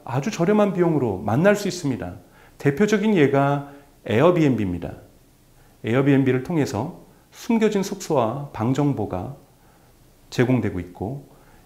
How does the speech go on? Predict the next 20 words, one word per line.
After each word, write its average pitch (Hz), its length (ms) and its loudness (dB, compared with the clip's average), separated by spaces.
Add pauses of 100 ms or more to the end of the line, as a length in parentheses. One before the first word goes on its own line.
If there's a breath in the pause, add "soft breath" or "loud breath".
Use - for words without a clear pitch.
(140 soft breath)
그리고 165 160 -2
소비자는 196 460 2
이것을 170 260 0
찾는 254 400 2
비용, 139 440 0
즉 - 160 -4
거래 180 320 4
비용을 107 420 0 (300)
매우 135 180 2
낮습니다. 98 520 -4 (1120)
거래 113 200 2
비용이 139 260 4
낮으면 131 600 0
그만큼 143 680 -2
공급과 185 380 0
수요가 120 400 0
쉽게 - 300 -2
만날 147 260 0
수 - 160 -8
있고, 151 460 -10